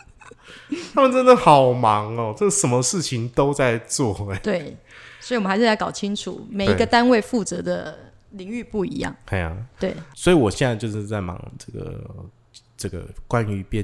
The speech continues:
Speaker 1: 剧这件事情，它是一个全新的体验。然后就是我，其实我跟有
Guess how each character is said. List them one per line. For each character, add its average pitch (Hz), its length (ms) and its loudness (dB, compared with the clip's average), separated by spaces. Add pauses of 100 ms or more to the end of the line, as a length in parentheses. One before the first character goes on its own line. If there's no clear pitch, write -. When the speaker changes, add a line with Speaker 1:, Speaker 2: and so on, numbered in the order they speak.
(100)
Speaker 1:
剧 101 260 -6
这 104 160 -8
件 98 180 -12
事 - 280 -8
情， - 180 -12 (140)
它 165 100 0
是 175 140 -2
一 - 20 -4
个 - 80 0
全 - 180 -2
新 110 200 -6
的 104 80 -6
体 - 240 -14
验。 - 160 -14 (280)
然 92 140 -4
后 - 60 -14
就 131 80 -6
是 135 80 -2
我， 101 280 -4 (160)
其 - 120 -8
实 139 100 -4
我 104 100 -2
跟 113 380 -6 (540)
有 92 160 -4